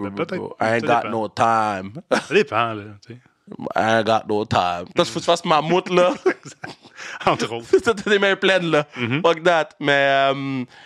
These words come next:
Speaker 2: yeah, puis on enregistre vendredi. Fait que, euh, on affronte C N D F demain au football. Euh, ça, ça sort mardi, ça.
Speaker 1: Mhm.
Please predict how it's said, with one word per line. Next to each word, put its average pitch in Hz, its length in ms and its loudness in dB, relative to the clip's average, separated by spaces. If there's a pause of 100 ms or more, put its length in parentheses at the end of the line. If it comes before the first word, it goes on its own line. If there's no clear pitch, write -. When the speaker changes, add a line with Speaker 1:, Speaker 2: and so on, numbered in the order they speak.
(180)
Speaker 2:
yeah, 156 240 4
puis 175 120 -2
on 156 120 4
enregistre 147 400 -2
vendredi. 139 680 0
Fait 127 480 0
que, - 100 -10
euh, 113 600 -2 (160)
on 117 160 -2
affronte 127 340 -2
C - 160 -2
N 123 200 2
D 120 220 2
F 127 120 -8
demain 123 240 2 (520)
au 120 60 -4
football. 127 440 -2 (260)
Euh, 113 200 0
ça, - 140 -8
ça 147 140 -4
sort 127 180 0
mardi, 120 400 -2
ça. - 140 -14
Speaker 1:
Mhm. 117 300 -4